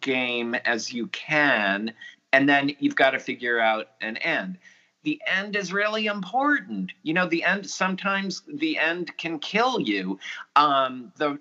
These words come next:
the novelist John Irving sometimes writes his last chapter first. Um, and I have done that with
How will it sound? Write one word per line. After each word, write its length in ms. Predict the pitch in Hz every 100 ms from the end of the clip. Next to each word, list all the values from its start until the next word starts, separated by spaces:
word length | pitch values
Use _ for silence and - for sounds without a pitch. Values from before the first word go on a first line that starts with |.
| -
the 160 | 123
novelist 680 | 147 147 151 156 160 151 -
John 420 | 151 147 147 151 127
Irving 640 | 127 165 160 135 120 123 127 _ _ -
sometimes 720 | - 156 151 147 143 127 110
writes 640 | 113 120 139 143 - - _ _
his 260 | 131 127
last 680 | 107 107 123 139 - - - -
chapter 840 | - 120 117 139 - 139 131 127
first. 840 | - - 139 123 95 - - - - - - - _ -
Um, 600 | 123 120 117 110 110 107 _ _ -
and 440 | 131 135 131 131 - _ -
I 160 | 127
have 240 | 131 151 143
done 240 | 156 226
that 340 | 147 95 95 - _ -
with 540 | 120 135 135 131